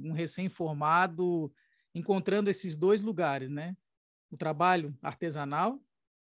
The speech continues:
e a pancada da solução mágica. O que que você vem ouvindo sobre isso, assim?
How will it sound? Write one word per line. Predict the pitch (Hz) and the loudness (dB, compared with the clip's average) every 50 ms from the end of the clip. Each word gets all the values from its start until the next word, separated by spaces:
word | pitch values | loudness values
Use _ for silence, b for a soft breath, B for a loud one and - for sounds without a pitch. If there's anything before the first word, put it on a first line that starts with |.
| _ _ _ _ _ - | _ _ _ _ _ -4
e | 170 175 208 226 226 196 - _ _ _ _ | -2 0 2 2 0 0 -4 _ _ _ _
a | - 160 | -6 -4
pancada | - - 190 190 175 - - 180 180 180 | -2 -2 -2 -2 -2 0 2 2 2 2
da | 170 165 180 | 0 -2 -2
solução | 175 - 180 175 165 - 180 170 160 | -4 -4 -6 -6 -6 -6 -6 -6 -4
mágica. | 151 143 131 131 131 127 123 - _ _ _ _ _ _ _ _ | -4 -2 -2 -4 -4 -6 -10 -14 _ _ _ _ _ _ _ _
O | _ | _
que | - 233 | -8 -8
que | 233 | -6
você | - 240 | -2 -2
vem | 226 180 196 190 | 0 0 0 0
ouvindo | 185 175 151 147 175 180 165 - | 0 -2 -2 -2 -4 -4 -4 -6
sobre | - 165 151 139 143 143 | -6 -8 -8 -6 -6 -6
isso, | 139 147 165 160 - - - | -6 -6 -6 -8 -8 -12 -16
assim? | 123 - - | -20 -20 -20